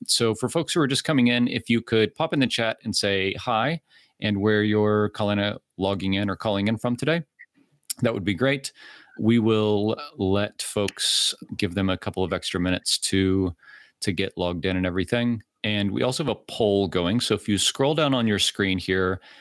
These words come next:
towards the bottom, you'll see a poll about how many episodes you've published. So I just wanted to get a feel for the folks here today of how many episodes you've published. If you're just getting started, if you've been publishing for, you know,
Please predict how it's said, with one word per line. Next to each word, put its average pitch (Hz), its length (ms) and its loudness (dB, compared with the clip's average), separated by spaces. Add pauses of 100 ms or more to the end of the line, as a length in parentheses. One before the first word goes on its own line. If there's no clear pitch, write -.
(160)
towards 104 280 -2
the - 100 -4
bottom, 127 320 2
you'll 101 100 0
see 98 180 0
a 95 80 2
poll 98 380 0
about 90 320 -2
how 104 300 -4
many 98 580 0 (460)
episodes 101 580 0
you've 92 260 -2
published. 82 380 -4
So 104 80 2
I - 20 2
just 101 160 -2
wanted 113 140 0
to 95 80 -2
get 95 120 -2
a 85 40 -4
feel 95 480 0
for - 160 -4
the 82 100 -2
folks - 640 -2
here 92 320 -2
today 90 440 0
of 85 240 -4 (180)
how 98 140 -2
many 101 140 2
episodes 98 400 -2
you've 82 120 -4
published. 82 300 -2
If 85 80 -10
you're 90 100 4
just 85 160 2
getting 87 160 -2
started, 160 520 2
if 95 220 -4
you've 78 140 -2
been 87 200 -2
publishing 87 520 -2
for, 87 460 0 (260)
you 82 100 -2
know, 78 120 -4